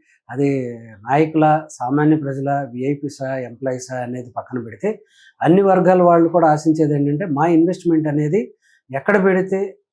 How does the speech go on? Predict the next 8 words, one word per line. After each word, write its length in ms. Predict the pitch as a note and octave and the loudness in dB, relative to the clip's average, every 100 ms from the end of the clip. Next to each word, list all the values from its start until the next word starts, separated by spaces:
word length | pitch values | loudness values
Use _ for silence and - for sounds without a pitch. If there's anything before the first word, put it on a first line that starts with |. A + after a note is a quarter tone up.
| - | 0
మనకి 460 | D3+ D#3+ D#3+ E3 D#3 | 4 4 4 2 2
మంచి 320 | D3 D#3+ F3 | 2 0 0
గ్రో 160 | E3 | 4
అవుతుంది 380 | E3 D#3+ D#3 D3+ | 4 2 -2 -2
అనేది 280 | D3 D#3 E3 | 0 0 -2
వాళ్ళు 220 | E3+ D3 | -4 -4
థింక్ 240 | D3 D3 D3 | -4 -4 -6
చేస్తారండి. 520 | C3 C#3 C3 D3 | -8 -8 -8 -8